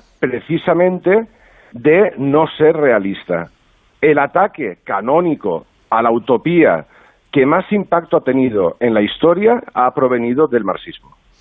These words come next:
Aunque resulte curioso porque mucha gente cree que el marxismo histórico fue un movimiento utópico. Bueno, relativamente,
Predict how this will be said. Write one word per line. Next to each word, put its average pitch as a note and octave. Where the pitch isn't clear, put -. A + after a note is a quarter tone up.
Aunque A2+
resulte C#3
curioso D3+
porque C#3
mucha B2
gente C3
cree D3+
que -
el G#2
marxismo C3+
histórico E3+
fue C#3
un B2+
movimiento A2+
utópico. F2+
Bueno, C#3+
relativamente, A2